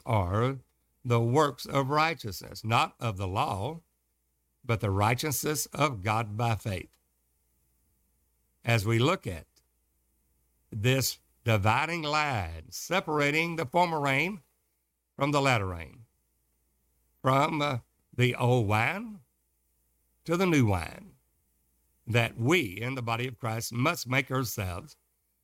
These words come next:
new wineskins in this new thing that God will do.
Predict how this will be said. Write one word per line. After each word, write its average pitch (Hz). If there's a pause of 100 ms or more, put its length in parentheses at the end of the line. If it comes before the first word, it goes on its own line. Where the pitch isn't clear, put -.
(120)
new 156
wineskins 135 (1000)
in 143
this 147
new 127
thing 117
that 107
God 92
will 101
do. 120